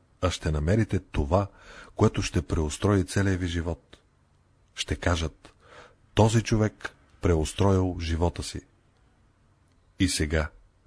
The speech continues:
сложете това начало, за да се измените. Иде времето, за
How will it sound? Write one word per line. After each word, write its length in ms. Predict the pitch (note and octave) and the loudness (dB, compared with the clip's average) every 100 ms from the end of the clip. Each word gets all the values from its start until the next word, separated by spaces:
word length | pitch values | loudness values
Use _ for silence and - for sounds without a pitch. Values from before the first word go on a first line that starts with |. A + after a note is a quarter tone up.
| - | -8
сложете 640 | - F#2 D#2+ D2 G#2 - | -2 0 0 2 0 -2
това 340 | F#2+ - D#2 G2 | -4 -4 0 0
начало, 480 | G2 - F2 D2+ - _ _ _ - | 0 0 -2 -2 -10 _ _ _ -6
за 180 | E2 | -4
да 100 | D#2+ | -2
се 140 | E2 E2 | 0 0
измените. 580 | D2+ D#2 E2 F2+ - - _ _ _ _ _ _ _ _ _ - | 0 0 0 0 -4 -12 _ _ _ _ _ _ _ _ _ 0
Иде 220 | G#2+ A#2 | 4 4
времето, 600 | F#2+ F#2+ F#2 G2 - E2+ | 4 2 2 0 -2 -6
за 360 | D#2 E2 D#2 | -4 -4 -4